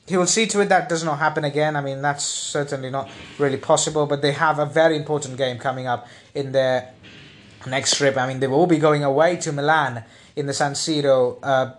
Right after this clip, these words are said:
place where Jose Mourinho still has a lot of fans. He won't be there on the sidelines, as they will be taking on Inter in the, uh, Serie on the October the first, and then they have got the big game in the Europa League as well between themselves and Real Betis.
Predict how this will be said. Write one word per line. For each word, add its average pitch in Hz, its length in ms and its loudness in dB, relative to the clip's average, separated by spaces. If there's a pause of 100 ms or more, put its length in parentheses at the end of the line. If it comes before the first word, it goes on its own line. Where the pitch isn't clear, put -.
(140)
place 156 360 2
where 143 220 4
Jose 135 260 -2
Mourinho 135 400 -2
still 151 280 0
has 135 200 2
a 135 40 -4
lot 135 100 2
of 127 120 -4
fans. 151 360 0
He 151 120 -2
won't 165 240 0
be 135 100 -6
there 143 240 2
on 135 60 -2
the 131 80 -2
sidelines, 135 640 -2 (420)
as 135 180 -2
they 135 100 -2
will 135 140 -2
be 135 100 -4
taking 143 460 -4
on 143 300 0
Inter 170 600 2 (280)
in 139 160 -4
the, 123 320 -2
uh, 113 40 -6 (840)
Serie 131 360 -2
on 127 140 -6
the 127 100 -2
October 135 420 2
the 123 80 2
first, 147 440 2
and 123 160 -8
then 127 140 -2
they 127 120 0
have 131 320 -4
got 127 260 0 (380)
the 120 140 -12
big 139 220 0
game 147 300 4
in 156 260 0
the 151 100 2
Europa 147 420 4
League 139 200 0
as 127 180 -2
well 143 200 6
between 131 400 -8
themselves 135 560 0
and 139 220 -2
Real 135 260 2
Betis. 160 640 0